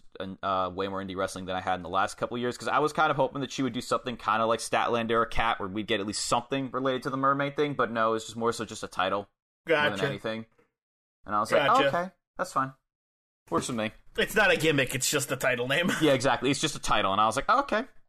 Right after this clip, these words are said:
Speaker 1: I'll
Speaker 2: right.
Speaker 1: give this match a meh."
Speaker 2: Okay.
Speaker 1: Solid match between these two.
Speaker 2: Very cool, very cool. I like it. All right,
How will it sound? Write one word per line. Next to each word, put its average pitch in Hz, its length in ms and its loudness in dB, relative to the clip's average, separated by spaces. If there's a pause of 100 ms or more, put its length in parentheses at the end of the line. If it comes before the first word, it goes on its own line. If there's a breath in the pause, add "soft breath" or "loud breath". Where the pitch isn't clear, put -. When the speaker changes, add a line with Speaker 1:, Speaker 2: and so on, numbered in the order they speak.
(560)
Speaker 1:
I'll 185 60 2
Speaker 2:
right. 170 100 6
Speaker 1:
give 233 100 2
this 226 140 -2
match 214 180 2
a 208 60 0
meh." 185 220 0 (460)
Speaker 2:
Okay. - 200 0 (360)
Speaker 1:
Solid 165 280 2
match 156 180 0
between 131 260 -6
these 95 160 -10
two. 85 180 -10 (600)
Speaker 2:
Very 135 240 0
cool, - 240 -2
very 131 260 -2
cool. - 300 -4 (160)
I 143 80 -2
like 214 160 0
it. - 180 -8 (640 loud breath)
All 160 80 2
right, 151 240 2